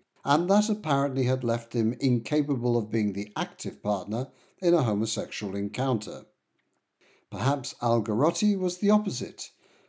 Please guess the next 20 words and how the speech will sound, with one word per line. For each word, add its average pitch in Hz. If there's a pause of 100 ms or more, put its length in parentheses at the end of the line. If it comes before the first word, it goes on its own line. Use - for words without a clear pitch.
(160)
Perhaps 107
that's 113
what 113
attracted 107
Mary. 113 (720)
Perhaps, 147
as 135
the 135
historian 127
Marilyn 107
Morris 196
has 170
pointed 175
out, 160 (680)
she 190
was 165 (340)
less 113
a 95
fag 160
hag 170